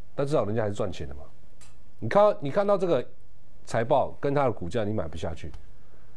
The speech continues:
你会觉得贵。但是我讲了，市场是展望什么？展望它接下来会好转嘛，对不对？明年A I P C、A I N B这个需求量会很大。我这一波一直跟各位讲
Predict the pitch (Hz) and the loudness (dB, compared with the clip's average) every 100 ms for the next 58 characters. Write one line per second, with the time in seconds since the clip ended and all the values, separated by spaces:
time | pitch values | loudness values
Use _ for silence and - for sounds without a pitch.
0 | - - - 160 120 113 - - - - | -4 -4 0 2 2 2 2 0 -2 -4
1 | - - - - 165 165 151 139 98 85 | -4 -4 -2 2 4 6 6 4 2 0
2 | - - - 202 143 117 139 101 104 110 | -4 -4 0 2 4 4 4 2 4 2
3 | 85 82 113 143 151 147 - - 147 147 | 0 2 4 4 4 2 0 0 2 4
4 | 151 107 92 113 87 95 92 82 - - | 4 4 2 0 -2 -2 -2 -4 -4 -4
5 | - - - - - - - - - - | -4 -4 -4 -4 -4 -4 -4 -4 -4 -4
6 | - - - - 156 143 92 - - 139 | -4 -4 -2 2 6 6 4 -2 0 2
7 | 190 160 135 135 - - 156 160 156 156 | 4 6 4 2 -4 0 4 4 4 2
8 | 151 - 139 135 143 139 135 135 127 127 | 0 2 0 0 2 2 2 2 2 0
9 | 120 - - - - 170 156 175 165 117 | -2 -4 -4 -4 0 0 2 0 2 4
10 | 120 127 101 135 110 87 71 - 95 - | 4 2 0 -2 0 -2 -2 -2 -2 -2
11 | - - - - - - - - - - | -4 -4 -4 -4 -4 -4 -4 -4 -4 -4
12 | - - 123 135 185 175 180 151 165 151 | -4 -4 -2 4 4 6 4 4 4 6
13 | 156 135 104 | 4 4 0